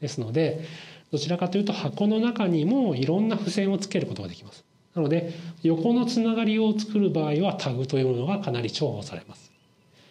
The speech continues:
こういった形でざっくりではあるんですけども、えー、たまにこう、タグは使わずにカテゴリーだけってやる場合ですね。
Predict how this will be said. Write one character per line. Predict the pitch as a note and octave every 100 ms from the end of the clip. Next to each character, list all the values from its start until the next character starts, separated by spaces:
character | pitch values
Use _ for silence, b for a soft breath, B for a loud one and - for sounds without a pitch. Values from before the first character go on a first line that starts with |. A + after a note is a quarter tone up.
| b b b _
こ | -
う |
い | A3
っ |
た | A#3+
形 | A#3 B3+ -
で | C3+ C3+
ざ | C#3
っ | -
く | -
り | B3
で | C3
は | A#2+
あ |
る | A2+
ん |
で | G2+
す | -
け |
ど | F#2
も、 | F#2+ A#2+ - - B B B B
え | C#3 B2+ B2 A2+ A2 G#2+ -
ー、 | -
た | -
ま | B3
に | B3+ C4 F#3+ - - -
こ | F3 D3+ C3+ B2 A2+ A2
う、 | - _ _ _ _
タ | D3
グ | C3 D#3+
は | D#3+
使 | - E3
わ | D3+
ず | C#3
に | A2+
カ | - -
テ |
ゴ | B2+ C3
リ | C3
ー |
だ | C3
け | C#3
っ |
て | B2+ C3+
や | A#2+
る | A#2+
場 | B2+
合 | G#2+
で | G2
す | -
ね。 | F3 G#3